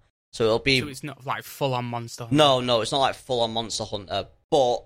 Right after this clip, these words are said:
Speaker 1: in the sense of obtaining items from monsters and then using them items to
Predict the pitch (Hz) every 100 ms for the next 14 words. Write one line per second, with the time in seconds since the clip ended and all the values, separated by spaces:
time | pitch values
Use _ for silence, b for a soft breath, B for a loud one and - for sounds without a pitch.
0 | - 143 131 123 135 131 113 - 120 -
1 | 113 - 135 123 117 120 98 120 113 -
2 | - 117 113 113 113 - - 104 101 -
3 | 110 107 107 113 113 107 107 101 107 104
4 | 107 104 - - 110 104